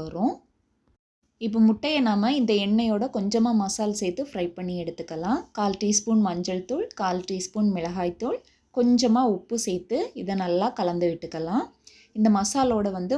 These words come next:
முட்டை லைட்டா ஃப்ரை ஆகி வரணும். இப்போ இதை ஃப்ரை பண்ணிட்டு தனியா ஒரு பாத்திரத்துல எடுத்து வச்சுக்கலாம். இப்போ இதே எண்ணெயோடவே பெருஞ்சீரகம், பட்டை, கிராம்பு சேர்த்து பொரிய விட்டுட்டு கூடவே ரெண்டு பெரிய பல்லாரியை வந்து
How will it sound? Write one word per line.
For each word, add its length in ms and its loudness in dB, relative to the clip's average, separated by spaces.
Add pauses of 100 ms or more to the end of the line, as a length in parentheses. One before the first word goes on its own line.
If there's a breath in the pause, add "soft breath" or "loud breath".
முட்டை 340 -2
லைட்டா 340 -2
ஃப்ரை 160 -2 (200)
ஆகி 260 -2
வரணும். 420 -2 (1120)
இப்போ 200 -4
இதை 180 -2
ஃப்ரை 140 2 (120)
பண்ணிட்டு 340 -2 (100)
தனியா 280 0
ஒரு 160 -2
பாத்திரத்துல 520 -2
எடுத்து 220 -6
வச்சுக்கலாம். 500 -4 (100)
இப்போ 140 -6 (100)
இதே 180 4 (160)
எண்ணெயோடவே 600 -2 (420 soft breath)
பெருஞ்சீரகம், 760 4
பட்டை, 280 -4 (120)
கிராம்பு 400 0
சேர்த்து 340 -4
பொரிய 300 0
விட்டுட்டு 340 -2 (180)
கூடவே 380 2 (160)
ரெண்டு 320 2
பெரிய 340 2
பல்லாரியை 500 -2
வந்து 160 -4